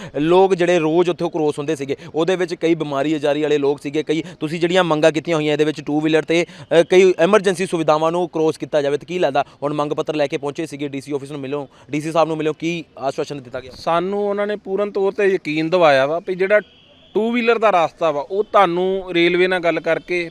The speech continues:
Speaker 2: ਵੀ ਦਵਾਇਆ ਜਾਊਗਾ। ਹਾਂ, ਬਾਕੀ ਦੇਖੋ, ਮੇਰੀ ਗੱਲ ਸੁਣੋ, ਅਫਸਰਾਂ ਦਾ ਕੰਮ ਹੁੰਦਾ ਸਾਨੂੰ ਯਕੀਨ ਦਿਵਾਉਣਾ ਤੇ ਕੰਮ ਕਰਵਾਉਣਾ, ਜੇ ਅਫਸਰਾਂ ਨੇ ਕਰਵਾਉਣਾ ਹੋਵੇ। ਬਾਕੀ ਦੇਖੋ,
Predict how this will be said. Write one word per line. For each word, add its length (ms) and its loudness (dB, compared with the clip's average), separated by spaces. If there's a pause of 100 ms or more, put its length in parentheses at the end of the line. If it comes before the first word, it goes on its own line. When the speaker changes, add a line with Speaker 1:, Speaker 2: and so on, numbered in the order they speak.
(120)
Speaker 2:
ਵੀ 80 -8
ਦਵਾਇਆ 580 4
ਜਾਊਗਾ। 340 -8 (120)
ਹਾਂ, 140 0
ਬਾਕੀ 360 0
ਦੇਖੋ, 360 4
ਮੇਰੀ 240 -2
ਗੱਲ 140 6
ਸੁਣੋ, 300 -6 (600)
ਅਫਸਰਾਂ 360 4
ਦਾ 140 6
ਕੰਮ 300 2
ਹੁੰਦਾ 280 2
ਸਾਨੂੰ 260 -2
ਯਕੀਨ 400 -2
ਦਿਵਾਉਣਾ 280 2
ਤੇ 120 2
ਕੰਮ 280 2
ਕਰਵਾਉਣਾ, 560 4 (200)
ਜੇ 160 4
ਅਫਸਰਾਂ 320 0
ਨੇ 60 0
ਕਰਵਾਉਣਾ 440 0
ਹੋਵੇ। 240 -4 (340)
ਬਾਕੀ 260 4
ਦੇਖੋ, 500 4